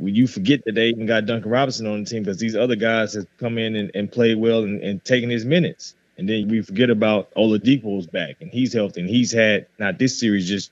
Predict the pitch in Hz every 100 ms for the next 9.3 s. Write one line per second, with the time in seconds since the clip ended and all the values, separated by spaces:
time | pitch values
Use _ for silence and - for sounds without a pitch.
0 | - 98 127 107 85 87 80 87 87 73
1 | 85 90 90 131 139 - 104 107 - _
2 | _ _ - 131 123 123 151 139 127 113
3 | 101 104 151 147 127 117 95 113 110 160
4 | 156 127 113 107 92 - 90 - _ _
5 | _ - 90 110 101 101 92 90 107 -
6 | 85 - 110 104 104 104 95 101 95 87
7 | - 98 90 _ _ _ _ 85 107 143
8 | 131 82 - 110 95 101 101 101 95 95
9 | 98 95 90